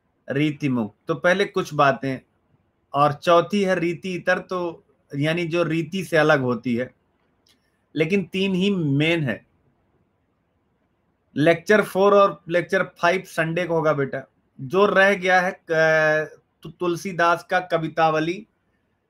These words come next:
और सुंदरकांड रह गया है, वो आपका संडे होगा। रीति इतर, रीति मुक्त, रीति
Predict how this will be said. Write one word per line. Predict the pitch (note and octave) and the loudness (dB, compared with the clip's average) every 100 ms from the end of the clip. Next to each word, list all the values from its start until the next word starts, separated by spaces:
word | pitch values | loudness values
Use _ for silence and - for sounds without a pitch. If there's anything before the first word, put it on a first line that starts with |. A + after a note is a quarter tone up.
| _ _ _ | _ _ _
और | D#3 E3 | 2 2
सुंदरकांड | - E3 E3+ F#3 F3+ F3 F3+ E3 | 0 -6 0 0 2 0 2 0
रह | D#3 F3+ | 2 0
गया | E3+ E3 D#3+ | 0 0 2
है, | E3+ G3+ | 0 -2
वो | E3 | 2
आपका | E3+ E3 - F3+ | 2 2 0 -6
संडे | - D#3 D3+ D3+ | -4 -6 -2 -4
होगा। | B2 F2+ - _ - | -4 -10 -16 _ -10
रीति | C#3 F3 E3+ D#3+ | -4 -4 -2 0
इतर, | D3 - A2+ - _ _ _ _ _ _ _ _ _ _ _ _ _ _ _ | 0 0 -4 -6 _ _ _ _ _ _ _ _ _ _ _ _ _ _ _
रीति | B2+ D#3 E3 E3+ | -2 -2 0 0
मुक्त, | D#3+ F3 E3+ | 0 -2 -2
रीति | D#3+ D3 D3 D#3+ D3 | 0 0 0 -4 -6